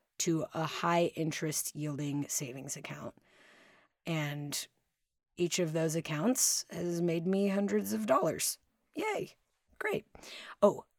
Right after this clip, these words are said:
on the subject of those, uh, of, of the holy trinity of savings, I also learned the value of naming your accounts.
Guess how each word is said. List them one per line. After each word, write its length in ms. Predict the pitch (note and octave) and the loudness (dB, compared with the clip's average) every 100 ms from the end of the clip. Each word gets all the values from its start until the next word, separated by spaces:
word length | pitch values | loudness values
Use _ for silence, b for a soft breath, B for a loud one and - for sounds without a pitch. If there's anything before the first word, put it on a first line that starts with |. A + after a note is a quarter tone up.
| _ _ - | _ _ 2
on 140 | G3 | 4
the 100 | B3+ | 6
subject 400 | A#3 B3+ A3+ G3+ | 4 2 4 4
of 140 | F#3 D#3 | 2 2
those, 340 | D#3+ D3+ - - | 0 2 -2 -2
uh, 80 | E3+ _ | -8 _
of, 220 | F#3 D#3+ - | -2 -2 0
of 120 | F3+ | 0
the 80 | D#3+ | 0
holy 420 | - G3+ F#3 D#3+ | -2 0 2 0
trinity 460 | - F3+ F3 D#3 D3+ | -2 0 0 0 -2
of 100 | C3+ | -2
savings, 520 | G3 F3 G#2+ - - B B B B B - | 0 0 -2 -6 -8 B B B B B -6
I 100 | D#3+ | 0
also 400 | F#3+ G#3+ A3+ A3+ | 6 6 6 6
learned 340 | A3 A3+ A3+ - | 6 6 2 -4
the 120 | D3+ | -10
value 580 | C3+ E3+ F3+ F#3+ G3 G3+ | -4 -2 0 2 2 0
of 200 | D#3+ D3 - _ - | -2 -6 -10 _ -6
naming 840 | D#3+ D#3+ F3+ B3+ A#3 C#3 D3 F#3 - _ _ _ | -2 2 6 8 8 6 0 -2 -6 _ _ _
your 160 | E3+ G3+ | 2 2
accounts. 600 | A3 C4 D4 E3+ - | 4 2 0 0 0